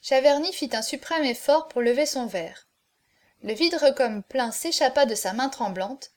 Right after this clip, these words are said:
à la grande indignation de Cocardas.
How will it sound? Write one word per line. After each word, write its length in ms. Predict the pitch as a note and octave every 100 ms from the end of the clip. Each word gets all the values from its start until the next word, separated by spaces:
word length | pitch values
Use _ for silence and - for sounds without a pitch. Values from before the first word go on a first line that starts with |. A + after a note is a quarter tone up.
| _ _ _ _
à 80 | A3
la 140 | G#3+
grande 260 | G#3+ C#4 E4
indignation 600 | B3 A#3 A#3 A3+ - D4
de 80 | C#4
Cocardas. 840 | - B3 B3 G3+ E3 - - -